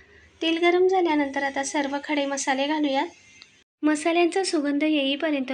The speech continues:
थोडेसे मसाले असे परतवून घेऊयात आणि यात घालूया आता चिरलेला कांदा. एक किलो तांदूळासाठी इथे वजनी म्हणाल तर शंभर ग्रॅम तेल घालू शकता किंवा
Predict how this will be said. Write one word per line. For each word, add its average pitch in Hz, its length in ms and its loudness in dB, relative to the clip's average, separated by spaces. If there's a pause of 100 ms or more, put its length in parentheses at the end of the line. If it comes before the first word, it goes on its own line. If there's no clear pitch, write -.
थोडेसे 330 440 -2
मसाले 285 400 -2
असे 277 240 -2
परतवून 254 520 -2
घेऊयात 254 920 -6 (460)
आणि 294 260 2
यात 311 220 -2
घालूया 330 420 0
आता 302 340 -4 (180)
चिरलेला 254 500 0
कांदा. 233 400 -4 (760)
एक 311 220 2
किलो 381 200 6
तांदूळासाठी 285 840 -2 (160)
इथे 320 340 0
वजनी 285 380 0
म्हणाल 311 400 0
तर 269 120 -2
शंभर 311 400 2
ग्रॅम 330 340 -2
तेल 285 220 0 (120)
घालू 285 240 -2
शकता 277 360 -4
किंवा 311 220 -4